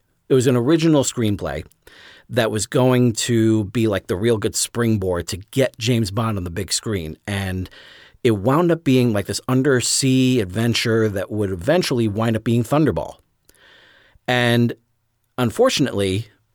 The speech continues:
while they were coming up with this idea, all these different ideas, there were a lot of drinks <laughs> during their meetings and everything,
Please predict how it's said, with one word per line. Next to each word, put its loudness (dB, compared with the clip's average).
while 2
they 4
were 2
coming 0
up -4
with 0
this -2
idea, -2
all -2
these 0
different -2
ideas, -2
there 2
were 4
a 2
lot 4
of 0
drinks 0
<laughs> -20
during 2
their 2
meetings 4
and 2
everything, 0